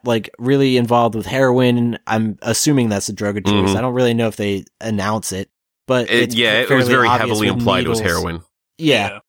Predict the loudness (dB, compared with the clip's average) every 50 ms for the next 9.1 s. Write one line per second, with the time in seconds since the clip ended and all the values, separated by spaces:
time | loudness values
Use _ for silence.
0 | _ _ _ _ -2 0 2 2 2 0 -4 -8 _ _ _ 0 0 0 0 0
1 | 2 2 2 0 0 0 0 0 -2 -4 -2 -4 -4 -2 0 0 0 2 0 0
2 | 0 2 2 0 0 -4 -8 -6 -2 0 2 2 2 0 0 0 0 2 2 2
3 | 2 0 0 -2 -4 -2 -2 0 -2 -2 -2 -2 0 0 2 2 2 2 0 -2
4 | -4 -12 _ _ _ _ _ _ 0 2 2 2 2 0 0 0 0 0 0 0
5 | -2 -2 -2 -2 -2 -2 -2 -10 -4 -2 0 2 2 2 2 2 0 -2 -2 -2
6 | -2 0 2 2 2 2 2 2 2 4 4 2 2 2 0 0 0 0 -2 0
7 | 0 0 0 0 0 2 2 4 4 2 2 0 -2 _ -2 -2 0 0 0 2
8 | 2 0 0 -2 0 0 0 0 -2 -2 0 0 2 2 2 0 0 0 -2 -4
9 | -6